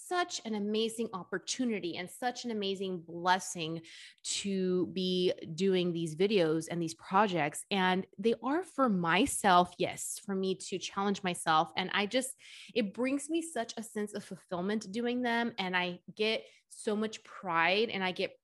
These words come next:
and I'm super proud when I do them because it is a process. It's not only just showing up and taking the pictures and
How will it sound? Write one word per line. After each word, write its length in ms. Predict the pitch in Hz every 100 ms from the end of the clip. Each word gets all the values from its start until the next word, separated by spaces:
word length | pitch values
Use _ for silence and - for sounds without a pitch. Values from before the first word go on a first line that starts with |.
| -
and 100 | 214
I'm 120 | 208
super 360 | 202 - 269 254
proud 400 | - - 220 202
when 100 | 196
I 80 | 185
do 200 | 170 226
them 160 | 202 185
because 400 | 190 - 202 190
it 100 | 196
is 220 | 247 269
a 60 | 262
process. 560 | - - 202 - 170 165
It's 220 | 175 -
not 180 | 233 214 208
only 300 | 214 214 196
just 380 | 185 180 - - _ - -
showing 480 | - - 208 202 196
up 260 | 185 185 -
and 540 | 202 185 180 175 175 170 _ - - -
taking 320 | - 254 247
the 80 | 208
pictures 680 | - 247 - 185 175 175 185
and 300 | 196 170 170